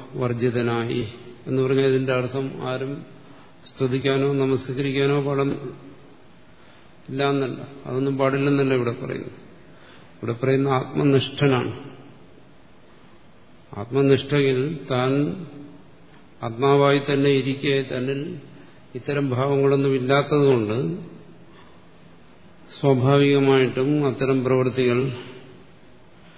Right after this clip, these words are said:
ഉണ്ടാകുന്നില്ല. വർജിതഃ ത്യക്ത സർവബാഹ്യേഷണഃ, സർവബാഹ്യേഷണങ്ങളും ത്യജിച്ചിരിക്കുന്നു. നമ്മൾ സ്തുതിക്കുകയും നമസ്കരിക്കുകയും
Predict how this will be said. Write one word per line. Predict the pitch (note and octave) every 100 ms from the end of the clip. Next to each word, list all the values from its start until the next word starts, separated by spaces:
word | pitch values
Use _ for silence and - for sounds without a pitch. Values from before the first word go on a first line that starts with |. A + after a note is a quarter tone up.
| - - - C3
ഉണ്ടാകുന്നില്ല. | B2 B2 B2 A#2+ A#2 A2 B2 G#2 - - - - - - - - - - -
വർജിതഃ | B2 A#2 B2 A#2+ G#2+ - B2+ - - - - - - -
ത്യക്ത | C3+ - C#3+
സർവബാഹ്യേഷണഃ, | - B2 C3 A#2+ A#2 - B2 - - A#2+ - C2+ - - - - - - - - -
സർവബാഹ്യേഷണങ്ങളും | A#2+ C3 B2+ B2+ A2 B2+ A#2+ B2+ B2 C3
ത്യജിച്ചിരിക്കുന്നു. | C3+ B2+ A#2+ C#3 C3+ C3+ -
നമ്മൾ | A#2+ B2+
സ്തുതിക്കുകയും | A2+ B2 B2 A#2+ C3 C3+
നമസ്കരിക്കുകയും | C3 B2 - C3+ B2 B2+ C3+ D3+